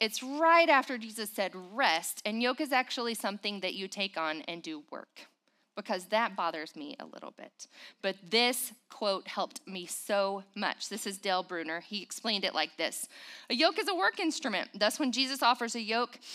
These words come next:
he offers what we might think tired workers need least. They need a mattress or a vacation, not a yoke."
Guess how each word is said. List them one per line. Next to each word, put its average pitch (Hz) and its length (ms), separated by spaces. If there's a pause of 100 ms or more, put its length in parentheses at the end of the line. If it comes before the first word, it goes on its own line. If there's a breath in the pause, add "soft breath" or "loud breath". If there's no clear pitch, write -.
(140 loud breath)
he 302 160
offers 339 360
what 311 160
we 294 100
might 294 300
think 302 240
tired 277 380
workers 269 360
need 269 200
least. 294 520 (300 loud breath)
They 349 120
need 440 240
a 349 40
mattress 262 560
or 269 220
a 302 40
vacation, 320 800 (100)
not 311 180
a 539 160 (180)
yoke." - 180